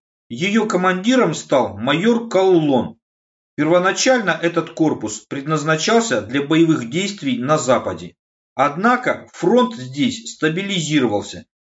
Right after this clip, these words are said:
и броневики оказались неудел. В России же в это время шли тяжёлые бои в Галиции, в которых активное участие принимали и бронеавтомобили. Поэтому бельгийский король Альберт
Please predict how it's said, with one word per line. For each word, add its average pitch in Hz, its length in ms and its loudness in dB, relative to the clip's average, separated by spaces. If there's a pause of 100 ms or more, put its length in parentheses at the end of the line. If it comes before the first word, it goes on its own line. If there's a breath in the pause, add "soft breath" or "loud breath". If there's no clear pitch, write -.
(100)
и 160 100 -2
броневики 160 640 -2
оказались 135 800 -2
неудел. 117 680 -4 (400)
В 113 180 -8
России 185 520 2
же 127 340 -2
в 131 200 -10
это 156 260 0
время 185 320 -2
шли 151 200 -8
тяжёлые 143 500 2
бои 156 320 0
в 120 120 -8
Галиции, 127 640 -6 (380)
в - 160 -16
которых 170 720 0 (160)
активное 160 580 -2
участие 151 720 -2
принимали 147 680 0
и 160 420 -8
бронеавтомобили. 127 1080 -2 (460)
Поэтому 170 760 0
бельгийский 160 920 -2
король 160 400 0
Альберт 143 600 -4